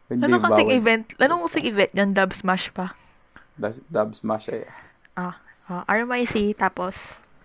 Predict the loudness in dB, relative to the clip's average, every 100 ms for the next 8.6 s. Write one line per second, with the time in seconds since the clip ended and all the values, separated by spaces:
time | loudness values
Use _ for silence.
0 | _ _ -20 -16 -4 -2 0 -2 -4 -8
1 | -6 0 2 2 0 4 6 6 2 -4
2 | 0 0 0 -4 -2 -2 -6 -20 _ _
3 | _ -20 -20 -20 -20 _ _ -20 -20 0
4 | 4 6 4 -6 -6 2 2 2 -8 -12
5 | _ -16 -6 -6 -6 0 2 2 0 -2
6 | -2 -14 -16 -18 -20 -20 _ _ _ _
7 | _ _ _ _ _ _ _ _ 0 0
8 | 2 -2 -2 -4 0